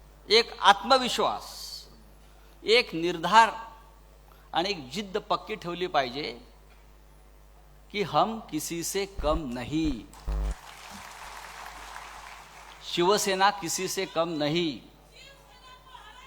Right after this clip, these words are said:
हिंदू हृदय सम्राट बाळासाहेब ठाकरे यांनी या शिवसेनेची स्थापना केलेली आहे.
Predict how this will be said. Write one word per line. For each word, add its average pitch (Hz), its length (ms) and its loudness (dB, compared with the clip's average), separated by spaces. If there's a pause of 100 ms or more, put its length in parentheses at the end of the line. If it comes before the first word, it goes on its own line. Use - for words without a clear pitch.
(380)
हिंदू 165 220 -2
हृदय 208 240 4
सम्राट 196 480 4
बाळासाहेब 190 600 6 (100)
ठाकरे 196 320 0
यांनी 185 280 2
या 208 180 4
शिवसेनेची 202 680 -2
स्थापना 175 520 4
केलेली 214 360 4
आहे. 123 80 -2